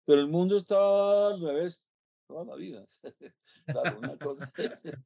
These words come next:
una, una cosa es la Revolución de Mayo, pues, el hito que uno vivió en el momento,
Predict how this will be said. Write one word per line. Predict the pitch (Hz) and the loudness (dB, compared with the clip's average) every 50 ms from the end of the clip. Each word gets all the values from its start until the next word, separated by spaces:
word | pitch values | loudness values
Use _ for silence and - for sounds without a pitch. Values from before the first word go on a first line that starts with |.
| _ 170 131 - _ 170 - _ _ | _ -10 -10 -10 _ -18 -18 _ _
una, | 147 113 113 - - - - - _ _ | -14 -14 -12 -12 -14 -18 -20 -20 _ _
una | 117 117 123 143 156 160 156 - | -10 -6 -2 -2 -2 -2 -4 -2
cosa | - 180 170 165 165 143 135 156 160 156 | 2 2 4 4 2 0 -4 -4 -2 0
es | 143 139 139 147 151 127 - - | 0 0 -2 -2 -6 -8 -4 -2
la | 269 196 151 143 139 | 0 2 4 4 4
Revolución | 131 127 117 110 107 123 135 | 2 0 -4 -6 -6 -10 -8
de | 147 180 | -6 -4
Mayo, | 175 175 196 220 233 214 | 0 2 0 0 0 -2
pues, | 165 139 113 - | -4 -4 -4 -4
el | 165 147 139 135 | -8 -8 -8 -6
hito | 139 151 156 - 190 202 196 | -8 -8 -8 -4 -4 -4 -4
que | 170 151 | -4 -8
uno | 127 123 127 139 156 170 | -8 -8 -8 -8 -8 -6
vivió | 160 127 113 110 117 | -6 -8 -6 -6 -8
en | 123 135 | -6 -6
el | 147 151 | -8 -8
momento, | 143 143 185 233 220 - 202 - - | -8 -8 -6 -6 -6 -6 -8 -12 -20